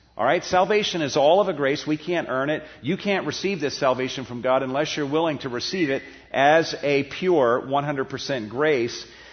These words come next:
God, in His kindness, actually gave us His law with the intention that His law would expose before our eyes the magnitude of our sin and thus our need for His grace.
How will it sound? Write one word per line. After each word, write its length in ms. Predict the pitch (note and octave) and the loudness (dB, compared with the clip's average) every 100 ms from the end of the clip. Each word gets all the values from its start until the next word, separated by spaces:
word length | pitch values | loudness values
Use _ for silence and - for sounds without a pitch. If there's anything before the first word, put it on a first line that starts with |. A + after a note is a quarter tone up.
| - - C3+ | -20 -20 2
God, 360 | D3+ F#3+ G#3+ | 6 10 8
in 160 | F3+ D#3+ | 6 2
His 160 | D3 | 0
kindness, 500 | - F3+ G3+ F3+ C#3+ - | 0 0 2 0 -2 0
actually 560 | D3+ F3 - E3+ D#3 | 2 2 0 0 0
gave 500 | B2+ B2 D#3+ G3 G3+ | 0 -2 2 4 4
us 240 | F#3 D#3+ - | 4 0 -2
His 200 | C#3+ A#2+ | -4 -4
law 800 | C3+ E3+ F3+ A2 F2+ A2+ B2 - - - | 0 4 6 6 4 2 -2 -10 -20 -18
with 320 | - D3+ D#3 D#3 | 0 2 4 2
the 160 | D3+ | 2
intention 760 | D3 D3 F#3 A3 G#3 - C3 C3+ | 2 0 0 0 0 -2 -2 0
that 140 | C3 | 0
His 200 | C#3+ C3 | 0 -4
law 300 | C3+ C3 C#3 | 0 2 4
would 220 | C3 C3 | 2 -2
expose 1200 | B2+ - - - G3+ A#3 A3 C3 A2+ A#2+ B2+ - - - _ | -2 -2 -2 2 6 8 6 4 0 -2 -4 -8 -12 -20 _
before 400 | C3+ - D3 C#3 | -4 0 2 4
our 260 | B2 B2 | 6 4
eyes 380 | C#3 E3 D3+ C3+ G#2+ | 4 4 4 2 0
the 100 | C#3 | -2
magnitude 760 | C3 D3 F#3 G#3 F#3+ - C#3+ | 2 2 2 2 -2 -2 0
of 120 | B2+ B2 | 0 2
our 140 | A#2+ | 0
sin 420 | - - C#3 C3+ | -2 -4 -4 -4
and 240 | - C3 B2 | -4 -2 2
thus 240 | C3+ - | 2 2
our 280 | - B2+ C3+ | 0 2 2
need 340 | C#3+ G3 A3+ | 0 -2 -4
for 440 | - A#2+ G2 F2 - - _ _ | -6 -4 -2 -4 -8 -16 _ _
His 180 | A#2 G2 | -6 -6
grace. 640 | G2+ G#2+ F#2 C2+ - - | -4 -4 -4 -6 -12 -16